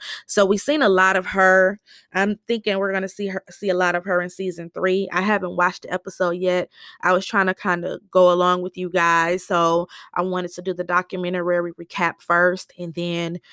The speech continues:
do a few episodes tonight, a few tomorrow, and a few Sunday. Um, it shows us that Benjamin, he was the brains of the operation,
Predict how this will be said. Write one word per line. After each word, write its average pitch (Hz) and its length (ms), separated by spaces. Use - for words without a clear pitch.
do 185 120
a 180 60
few - 240
episodes 175 600
tonight, 185 640
a 208 80
few 202 260
tomorrow, 170 680
and 160 120
a 180 40
few 165 280
Sunday. 87 680
Um, 185 640
it 214 120
shows 247 440
us 226 180
that 185 200
Benjamin, 208 520
he 226 160
was 220 220
the 202 100
brains 190 460
of 214 160
the - 140
operation, 208 800